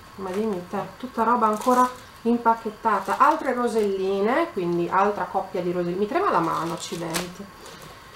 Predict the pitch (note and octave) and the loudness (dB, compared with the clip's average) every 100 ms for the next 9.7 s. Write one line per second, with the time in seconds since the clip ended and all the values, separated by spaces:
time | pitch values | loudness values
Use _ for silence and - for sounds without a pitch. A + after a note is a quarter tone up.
0 | - - - - - - - - D#4 E4 | -20 -20 -20 -18 -18 -18 -20 6 8 10
1 | E4+ - B3+ - C#4+ D4+ D#4 D#4+ - - | 8 0 0 0 4 6 6 6 0 2
2 | A#3 A3 C#4 D4 - C#4 C4 C4 B3+ B3+ | 4 6 4 0 4 6 8 8 6 6
3 | B3+ - - G#3 G3+ G3+ - - - - | 4 -2 2 4 6 2 -8 -14 -16 -18
4 | - - - - - - - - - A3 | -18 -18 -14 -12 -12 -14 -20 -20 -4 4
5 | G#3+ F3+ F3 F3 - - A#3+ A#3+ C4 C4 | 6 6 2 -2 -8 -8 -6 2 2 2
6 | - B3 A#3 A3+ G#3 G#3 - A#3 A3+ G#3+ | 4 6 8 8 6 2 -2 -2 -2 -6
7 | - C#4 C#4 G#3 G#3 G3+ G#3 A3 A3 A3 | -8 -2 -2 0 -4 -4 -4 -2 0 -2
8 | - C4 C4 G#3+ G#3 - G#3 G#3 G#3+ G#3+ | -4 -2 0 0 -2 -2 2 4 2 2
9 | A3+ A3+ G#3+ G3 G3 F#3+ F#3 | 0 0 0 -2 0 0 -4